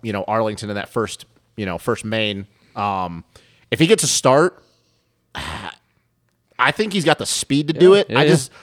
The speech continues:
Speaker 1: I don't, I still am on board. I don't know if he can do it for twenty plus one.
Speaker 2: I don't think he's got the racecraft to do it. I think he gets a little hot-headed and ahead of himself.
Speaker 1: I almost,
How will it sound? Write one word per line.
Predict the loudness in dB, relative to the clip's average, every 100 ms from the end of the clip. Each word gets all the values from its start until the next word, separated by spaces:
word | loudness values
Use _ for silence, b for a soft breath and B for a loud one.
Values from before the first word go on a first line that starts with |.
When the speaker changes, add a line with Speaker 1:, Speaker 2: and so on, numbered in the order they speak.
| B -2
Speaker 1:
I | 2
don't, | 4 2 0
I | -2
still | 2 6 6
am | 6
on | 4
board. | 2 2
I | 0
don't | 0
know | 0
if | 0
he |
can | 0
do | 2 2
it |
for | 0
twenty | -4 -4
plus | -4 -6
one. | -4 0
Speaker 2:
I | 2
don't | 4
think | 2
he's | 2
got | 2 2
the |
racecraft | 2 2 2 -2 0
to | -2
do | 0
it. | 2
I | 2
think | 0 -2
he | -2
gets | -2 -4
a |
little | -4 -2
hot-headed | 0 2 2 0
and | 0 -2
ahead | -2 -2
of |
himself. | -2 -6 -6 -8 -4 2
Speaker 1:
I | 4
almost, | 6 4 6 2 2 -4